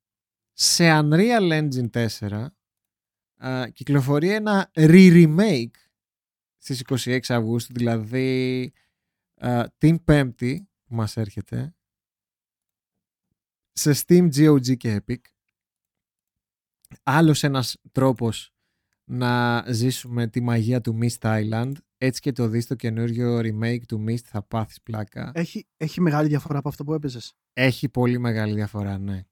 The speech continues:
Speaker 1: Αυτό που έπαιζα ήταν γ-, στην Unity Engine, και αυτό είναι στην Unreal Engine τέσσερα. Άμα δεις τα screenshots
Speaker 2: Τέσσερα
Speaker 1: στο
Speaker 2: κιόλας,
Speaker 1: Steam.
Speaker 2: ε, μμμ.
Speaker 1: Ναι, ναι, ναι, ναι.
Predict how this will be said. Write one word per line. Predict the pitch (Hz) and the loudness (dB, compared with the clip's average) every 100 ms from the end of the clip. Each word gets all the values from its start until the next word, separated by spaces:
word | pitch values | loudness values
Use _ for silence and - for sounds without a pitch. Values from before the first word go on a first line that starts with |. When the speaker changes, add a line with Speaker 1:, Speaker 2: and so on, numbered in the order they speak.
| _ | _
Speaker 1:
Αυτό | 113 - 135 | -12 -4 -2
που | 139 | 0
έπαιζα | 135 143 135 | -2 0 -2
ήταν | 135 139 | -2 -4
γ-, | 120 104 131 | -4 -6 -12
στην | - 117 120 117 104 | -8 -8 -6 -8 -4
Unity | 127 123 - 107 107 | -2 -2 -4 -6 -4
Engine, | 107 104 131 170 _ _ _ _ _ | -6 -6 -8 -10 _ _ _ _ _
και | - | -12
αυτό | - 127 | -6 -4
είναι | 135 | -4
στην | 131 | -4
Unreal | 120 117 120 123 120 123 | -4 -2 -2 -2 -4 -4
Engine | 117 113 | -6 -4
τέσσερα. | 117 117 107 104 | -4 -4 -8 -8
Άμα | 120 120 | -6 -4
δεις | 120 117 | -4 -4
τα | 113 | -8
screenshots | - 117 117 120 | -4 -4 -4 -4
Speaker 2:
Τέσσερα | 147 156 151 | -4 -4 -4
Speaker 1:
στο | 143 139 | -4 -6
Speaker 2:
κιόλας, | 107 120 | -6 -6
Speaker 1:
Steam. | 135 | -10
Speaker 2:
ε, | 135 117 | -12 -14
μμμ. | 139 131 | -12 -10
Speaker 1:
Ναι, | 131 131 123 | -4 -2 0
ναι, | 120 117 | -2 -4
ναι, | 110 104 | -4 -6
ναι. | 98 | -8